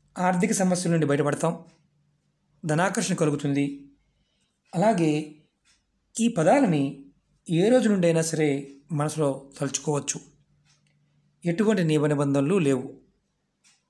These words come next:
అలాగే ఆడవారైనా సరే నెలసరి సమయంలో కూడా చేయవచ్చు.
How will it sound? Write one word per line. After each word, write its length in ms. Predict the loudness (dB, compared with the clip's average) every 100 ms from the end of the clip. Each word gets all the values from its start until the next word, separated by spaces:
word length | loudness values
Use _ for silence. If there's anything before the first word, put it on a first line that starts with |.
| _ -4
అలాగే 540 | 2 2 2 0 -2 -10 -20 _ _ -6
ఆడవారైనా 680 | -2 2 4 4 4 2 0
సరే 380 | -4 -6 -8 -20 _ _ _ _ _ _ _ _ -4
నెలసరి 300 | -2 -2 -2
సమయంలో 320 | 0 0 -2
కూడా 200 | -2 -4
చేయవచ్చు. 460 | -2 -4 -6 -10